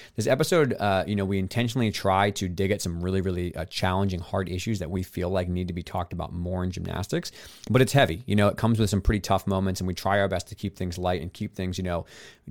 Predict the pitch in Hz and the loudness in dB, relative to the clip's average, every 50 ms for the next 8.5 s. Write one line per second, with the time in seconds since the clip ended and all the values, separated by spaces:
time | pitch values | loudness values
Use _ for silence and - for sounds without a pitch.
0 | 98 101 120 120 117 120 110 104 101 98 - - 101 95 92 95 90 87 92 - | -2 2 4 4 6 6 6 6 4 2 2 2 2 2 2 2 2 0 0 0
1 | - 90 90 87 - - - 92 90 - 98 98 98 95 - 95 95 90 85 - | 0 -2 -2 -2 -4 -4 -4 -4 0 2 4 4 4 2 0 -2 -2 -2 -2 -4
2 | - 98 95 92 90 85 78 - - - 107 98 104 107 104 98 95 90 - 98 | -4 -2 0 0 0 -2 -2 -4 -2 0 2 2 4 4 4 2 2 0 0 0
3 | 90 92 - 98 90 82 - - 98 90 - - 98 92 90 90 - - 101 101 | 0 0 0 -2 -2 -4 -4 -6 -6 -4 -4 -4 -2 -2 -2 -2 -4 -2 -4 -4
4 | - - 101 92 - - 95 90 87 87 85 - - 135 139 127 104 95 87 - | -2 -2 -2 -2 -2 -4 -6 -6 -6 -8 -8 -6 -2 0 0 0 0 -2 -4 -4
5 | - 90 85 87 - - 92 - - - - - - - - - _ - 110 101 | -4 -4 -2 -2 -4 -4 -6 -6 -6 -10 -16 -16 -20 -20 -20 -16 _ 4 6 6
6 | 95 - - 110 120 127 - - - 151 143 127 117 110 107 101 107 110 113 113 | 6 4 2 0 0 2 2 2 2 4 4 4 4 4 4 2 0 0 0 2
7 | 110 98 90 104 101 90 87 - - 104 98 90 90 82 90 107 98 - 110 101 | 2 2 2 2 0 0 -2 0 2 2 2 2 2 0 0 0 0 0 0 0
8 | 90 - 98 95 90 90 76 87 87 | 0 0 0 0 0 2 0 0 -2